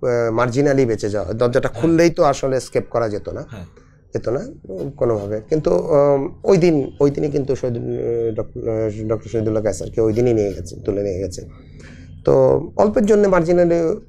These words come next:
Speaker 1: হ্যাঁ, আব্বা ওই দিন, আহ, বেঁচে যান। কিন্তু ওই ইয়েগুলো যে মানে, উম, ওরা এত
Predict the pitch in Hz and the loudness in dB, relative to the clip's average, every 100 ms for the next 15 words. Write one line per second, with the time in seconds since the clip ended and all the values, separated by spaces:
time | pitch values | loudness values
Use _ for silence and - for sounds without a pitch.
0 | - 123 117 113 139 120 113 117 117 117 | -4 0 2 0 -2 -4 0 2 2 0
1 | 110 113 - - - - 53 - 85 107 | -2 -4 -10 -20 -20 -12 -10 -8 -8 -2
2 | 113 117 107 117 135 - - - - _ | -2 0 -2 -2 -4 -14 -20 -20 -20 _
3 | - _ _ _ 143 147 208 220 220 240 | -20 _ _ _ 0 4 4 4 2 0
4 | 285 294 190 151 175 196 214 208 233 - | 0 4 4 4 2 2 2 0 -4 -14
5 | - - 170 - - 151 - - - - | -20 -20 -16 -12 -10 -6 -8 -8 -18 -2
6 | 220 233 226 - - - 196 | 0 2 0 -8 -12 -2 0